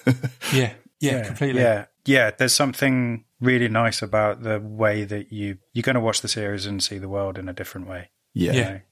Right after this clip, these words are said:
Speaker 3: And that's kind of, those are the stories that we love to, to tell. Like, you know, Nina Forever's definitely trying to do that as well.
Speaker 2: Yeah.
Speaker 3: And yeah, the big thing with us, with Sarah, was the sense of, like, the stereotype of Essex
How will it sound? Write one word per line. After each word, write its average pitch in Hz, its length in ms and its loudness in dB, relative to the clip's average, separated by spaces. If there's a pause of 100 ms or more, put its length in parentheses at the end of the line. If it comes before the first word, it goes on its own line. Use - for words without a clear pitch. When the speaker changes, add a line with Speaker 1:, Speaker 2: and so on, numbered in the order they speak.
(240)
Speaker 3:
And 117 120 2
that's 110 160 0
kind 113 220 2
of, 98 140 -6 (260)
those 110 220 0
are 101 40 -8
the 98 140 -2
stories 98 380 -2
that 101 100 -6
we 98 120 -8
love 95 220 -4
to, 95 160 -4 (360)
to 110 100 -6
tell. 104 340 0
Like, 95 180 -4
you 107 80 -10
know, 95 120 -2
Nina 104 200 -4
Forever's 98 420 -2
definitely 95 420 -6
trying 92 180 -6
to 92 80 -6
do 98 160 -8
that 95 160 -2
as 98 120 -6
well. 92 300 -6 (480)
Speaker 2:
Yeah. 131 200 2
Speaker 3:
And 95 420 -4
yeah, 123 240 4
the 117 120 -6
big 127 220 -2
thing 113 580 0 (140)
with 113 200 2
us, 117 240 4
with 101 80 -4
Sarah, 113 460 2
was 98 180 -6
the 101 140 -8
sense 110 420 -2
of, 101 280 -8 (640)
like, 110 320 0 (340)
the - 60 -4
stereotype 151 580 4
of 117 80 4
Essex 107 520 -2